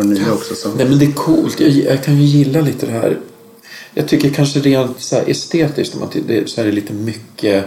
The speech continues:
Speaker 2: som händer.
Speaker 1: Mm.
Speaker 2: Det är mycket som pågår här rent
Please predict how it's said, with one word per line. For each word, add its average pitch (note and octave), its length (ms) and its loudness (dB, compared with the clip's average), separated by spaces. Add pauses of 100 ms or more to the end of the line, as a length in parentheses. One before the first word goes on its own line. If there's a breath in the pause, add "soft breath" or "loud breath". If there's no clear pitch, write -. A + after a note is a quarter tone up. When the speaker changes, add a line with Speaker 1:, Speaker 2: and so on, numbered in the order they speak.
(120)
Speaker 2:
som G2+ 200 -10
händer. F#2+ 520 -4 (220)
Speaker 1:
Mm. A#2 280 2 (340)
Speaker 2:
Det G#2+ 60 -10
är G#2+ 40 -6
mycket A2+ 380 -4
som F2+ 320 -6 (440)
pågår G2+ 460 -4 (100)
här E2 100 -8
rent E2+ 400 -10